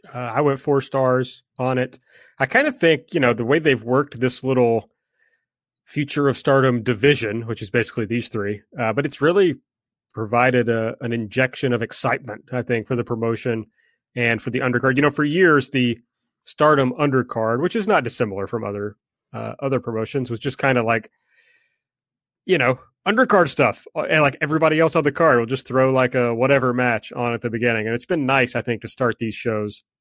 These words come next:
uh, with these matches. You know, they've been fortunate that they have these three who are all, uh, quite good and young, so they can kind of feature them in this way and have them fight for something. You know, it really gives stakes to the, uh, to the bottom of the card. And that was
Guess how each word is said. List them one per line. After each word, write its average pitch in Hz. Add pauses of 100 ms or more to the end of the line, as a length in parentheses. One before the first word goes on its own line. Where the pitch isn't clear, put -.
(340)
uh, 107
with 110
these 113
matches. 107 (400)
You 120
know, 113
they've 113
been 120
fortunate 120
that 113
they 120
have 110
these 110
three 113
who 110
are 107
all, 110 (440)
uh, 107
quite 123
good 120 (380)
and 110
young, 110
so 110
they 107
can 107
kind 110
of 104
feature 117
them 107
in 107
this 110
way 117
and 117
have 143
them 165
fight 190
for 127
something. 107
You 107
know, 120
it 123
really 139
gives 123
stakes - (440)
to 120
the, 110
uh, 107
to 117
the 113
bottom 117
of 110
the 107
card. 123
And 127
that 180 (460)
was 139